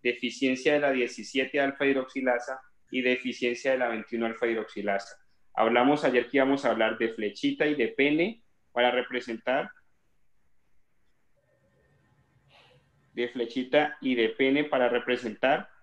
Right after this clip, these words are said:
la once, de flechita y de siete para representar la diecisiete y de dos y de pene para representar la veintiuno. ¿Qué quiere decir deficiencia de la once alfa hidroxilasa?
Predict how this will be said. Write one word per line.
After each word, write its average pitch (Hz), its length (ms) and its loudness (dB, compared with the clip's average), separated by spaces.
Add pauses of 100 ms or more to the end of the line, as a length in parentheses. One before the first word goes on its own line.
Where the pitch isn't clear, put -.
la 117 200 2
once, 127 460 -2 (140)
de 120 200 -4
flechita 127 580 -4
y 151 120 2
de 127 120 0
siete 131 380 -2
para 139 220 0
representar 117 600 -4
la 131 120 2
diecisiete 139 840 -2
y 127 200 2
de 113 140 4
dos 123 340 0
y 139 100 -2
de 120 140 0
pene 143 400 0
para 131 240 -2
representar 110 580 -8
la 110 140 0
veintiuno. 113 500 -6 (600)
¿Qué 139 140 2
quiere 160 240 4
decir 135 520 2 (1040)
deficiencia 135 920 0
de 156 60 4
la - 260 0
once 165 380 0
alfa 147 280 0
hidroxilasa? 135 840 -4